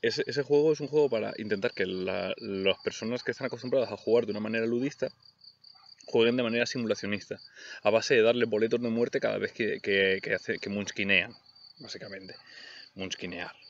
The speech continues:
O sea, si intentan munchkinear, toma, boleto de muerte. Y cada vez que te doy un boleto de muerte, es más probable que te mueras cada vez que te pase alguna cosa, por mínima que sea. Eh,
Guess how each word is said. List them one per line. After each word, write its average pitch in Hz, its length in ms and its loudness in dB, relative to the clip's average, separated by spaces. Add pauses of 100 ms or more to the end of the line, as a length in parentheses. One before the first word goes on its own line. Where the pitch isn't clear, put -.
O - 40 -20
sea, - 140 -14
si - 140 -10
intentan 90 260 -6
munchkinear, 104 480 -4
toma, 92 200 -2
boleto 95 280 -4
de 92 80 -2
muerte. 92 380 -6
Y 92 340 0
cada 95 200 2
vez 98 100 2
que 107 80 -6
te 104 60 2
doy 104 80 4
un 107 60 -2
boleto 107 200 0
de 101 80 -2
muerte, 120 340 0
es 104 60 0
más 104 160 -6
probable 110 380 2
que 104 80 0
te 98 80 -4
mueras 107 220 -2
cada 104 140 -6
vez 95 80 -4
que - 60 -16
te 101 80 -4
pase 101 180 -4
alguna 95 240 -4
cosa, 101 360 -4 (200)
por 95 160 -6
mínima 95 380 -4
que 95 80 -6
sea. 95 180 -8 (2000)
Eh, 113 1160 6